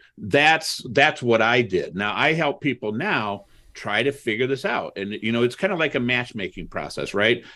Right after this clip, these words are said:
I know this person who, whose, uh, morals and their values align with this person. So, hey, you two need to get together because you've got some liquidity, you don't. Let's put it together.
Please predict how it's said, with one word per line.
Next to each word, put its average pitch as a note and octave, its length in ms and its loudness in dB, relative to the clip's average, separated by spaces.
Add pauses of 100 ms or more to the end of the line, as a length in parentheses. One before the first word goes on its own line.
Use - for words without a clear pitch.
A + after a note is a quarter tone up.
(140)
I A2 120 2
know A#2 180 6
this D3 200 4
person B2 640 4 (420)
who, G#2+ 360 2
whose, G#2 500 -2
uh, F2+ 100 -2
morals A#2+ 640 4
and G2+ 100 -2
their F2+ 140 0
values A2+ 460 0
align G2+ 400 -4
with - 160 -4
this E3 160 -6
person. A#2+ 580 2 (280)
So, F2+ 180 -4
hey, C#3 100 2
you B2 200 0
two D#3 180 2
need A2+ 160 -2
to G2 80 -10
get F#2 180 -4
together A#2+ 460 2
because G2 320 -4
you've D#3+ 160 -2
got C#3+ 240 -2
some A2+ 160 -4
liquidity, A#2+ 640 2 (260)
you D#3 220 0
don't. A2 500 -4 (260)
Let's C3 180 -4
put D3 180 -2
it B2+ 100 -2
together. G2+ 640 -2